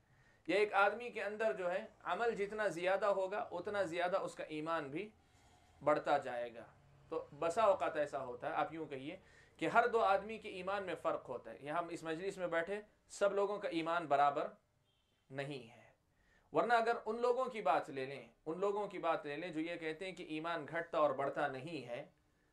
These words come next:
ان لوگوں کی اگر بات لے لیں گے تو نتیجہ یہ لازم آئے گا کہ ابو بکر کا ایمان، ہمارا ایمان، یا جو ہے، اے، کسی ایسے آدمی جو انتہائی زیادہ گنہگار، شرابی، کبابی، نعوذ باللہ، اس قسم کے کاموں میں مبتلا ہے، سب کا ایمان ایک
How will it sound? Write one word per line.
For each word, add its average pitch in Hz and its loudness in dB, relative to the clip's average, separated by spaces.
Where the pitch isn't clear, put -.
ان 175 -2
لوگوں 220 4
کی 202 0
اگر 170 0
بات 165 2
لے 143 2
لیں 156 -2
گے 147 -8
تو 151 -2
نتیجہ 156 -2
یہ 180 0
لازم 143 0
آئے 127 -4
گا 147 -6
کہ - -4
ابو 160 2
بکر 151 0
کا 143 -6
ایمان، 143 -4
ہمارا 147 0
ایمان، 135 -2
یا 139 2
جو 151 0
ہے، 170 0
اے، 143 -6
کسی 147 -2
ایسے 156 2
آدمی 156 0
جو 160 -4
انتہائی 151 0
زیادہ 147 2
گنہگار، 143 0
شرابی، 143 0
کبابی، 139 0
نعوذ 135 -6
باللہ، 135 -4
اس 147 -8
قسم 147 -6
کے 139 -6
کاموں 143 -2
میں 135 -4
مبتلا 143 -4
ہے، 175 -6
سب 202 -6
کا 196 -4
ایمان 160 -2
ایک 123 -12